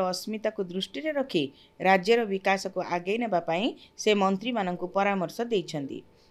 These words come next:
ନୂତନ ମନ୍ତ୍ରୀମାନଙ୍କ କାର୍ଯ୍ୟଦକ୍ଷତା ବଳରେ ଓଡ଼ିଶା ଦେଶର ଏକ ନମ୍ବର ରାଜ୍ୟ ଭାବେ ବିକଶିତ ହେବ ବୋଲି ମୁଖ୍ୟମନ୍ତ୍ରୀ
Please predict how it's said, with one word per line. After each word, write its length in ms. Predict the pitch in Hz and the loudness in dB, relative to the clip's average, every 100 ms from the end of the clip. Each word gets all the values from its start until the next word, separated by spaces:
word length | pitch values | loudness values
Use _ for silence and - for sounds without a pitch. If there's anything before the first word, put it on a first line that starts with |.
| - | -6
ନୂତନ 300 | 208 240 294 330 302 | 0 6 6 6 4
ମନ୍ତ୍ରୀମାନଙ୍କ 600 | 247 254 240 233 226 220 202 | 2 0 -2 0 0 -2 2
କାର୍ଯ୍ୟଦକ୍ଷତା 720 | 190 185 214 247 - 294 285 | 0 0 -2 -2 -4 -4 -2
ବଳରେ 400 | 214 208 233 170 127 - - - | 0 2 2 0 -2 -10 -8 2
ଓଡ଼ିଶା 380 | 208 233 254 240 | 2 2 0 0
ଦେଶର 360 | 202 190 214 208 208 - | 2 -2 0 0 0 -2
ଏକ 80 | 196 220 | 0 0
ନମ୍ବର 240 | 262 269 247 | 0 0 0
ରାଜ୍ୟ 220 | 214 190 196 | -2 0 -4
ଭାବେ 280 | 202 190 185 | -4 -4 -4
ବିକଶିତ 400 | 190 214 220 226 196 | -4 -6 -6 -4 -4
ହେବ 120 | 185 202 | -2 0
ବୋଲି 260 | 226 185 131 - - - | 2 2 0 -4 -18 -6
ମୁଖ୍ୟମନ୍ତ୍ରୀ 640 | 196 202 247 226 190 180 | -4 -2 -2 0 -2 -4